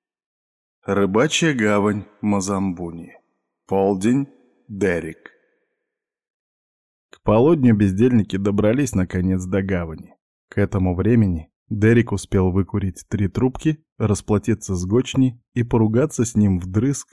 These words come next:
из-за ржавой якорной цепи. Кроме того,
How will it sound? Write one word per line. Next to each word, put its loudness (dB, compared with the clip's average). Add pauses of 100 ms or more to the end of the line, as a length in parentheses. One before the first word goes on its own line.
(120)
из-за 0
ржавой 2
якорной -2
цепи. -12 (1040)
Кроме 4
того, -2